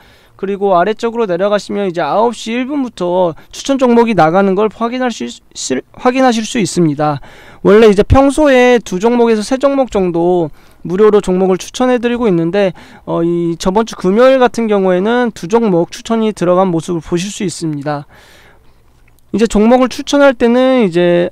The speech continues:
종목명과 그리고 기준 매수가 그리고 목표가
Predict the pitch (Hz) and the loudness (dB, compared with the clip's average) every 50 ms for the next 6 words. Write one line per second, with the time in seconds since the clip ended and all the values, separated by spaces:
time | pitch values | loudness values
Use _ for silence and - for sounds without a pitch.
0 | - - - 190 185 202 226 233 214 185 160 156 160 170 175 180 170 147 135 131 | -8 -8 -2 0 0 2 4 2 2 2 2 2 2 2 2 2 2 0 0 -4
1 | - - 175 175 170 160 143 147 151 160 175 202 233 220 - - - - _ - | -8 -6 -2 -2 -2 -2 -2 -4 -4 -2 -2 -2 -4 -6 -10 -18 -20 -20 _ -14
2 | - - 208 190 240 262 240 196 175 160 - - - - 160 151 139 143 - - | -8 -6 -4 -2 0 2 2 2 2 0 -2 -8 -10 -8 -8 -8 -8 -8 -8 -4
3 | 185 196 185 170 151 156 160 - - - - _ - 165 165 185 214 208 | -2 0 0 -2 -2 -8 -10 -6 -2 -2 -2 _ -2 0 0 0 0 -2